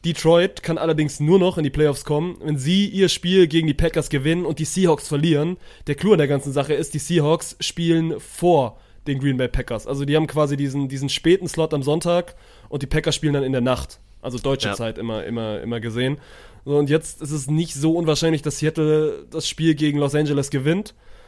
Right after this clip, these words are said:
Speaker 1: Und dann wäre halt für, für Detroit, so, dann haben die nichts mehr wirklich,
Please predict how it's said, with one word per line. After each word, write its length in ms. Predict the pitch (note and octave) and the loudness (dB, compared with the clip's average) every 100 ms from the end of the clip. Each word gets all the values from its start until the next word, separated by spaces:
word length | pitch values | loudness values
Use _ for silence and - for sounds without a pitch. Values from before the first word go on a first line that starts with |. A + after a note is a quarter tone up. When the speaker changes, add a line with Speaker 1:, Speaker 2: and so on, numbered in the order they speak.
| - - - | -20 -16 -6
Speaker 1:
Und 160 | C#3 | 0
dann 320 | C#3+ F#3 E3+ D3 | 2 2 2 2
wäre 200 | D#3+ D3 | 2 4
halt 200 | D3+ D3 | 0 -2
für, 260 | C#3+ C#3+ | -2 -2
für 140 | C#3 C#3 | 0 -2
Detroit, 500 | B2+ - D3 E3 D3+ | -2 0 2 2 0
so, 300 | C#3 C#3+ - | -6 -8 -6
dann 160 | - C3 | -6 -2
haben 120 | D3+ | -2
die 120 | D#3+ | 0
nichts 240 | D#3 D#3+ - | 0 -2 -2
mehr 160 | D3 | -4
wirklich, 540 | C#3 C#3+ D3 C#3 - | -2 -4 -4 -6 -10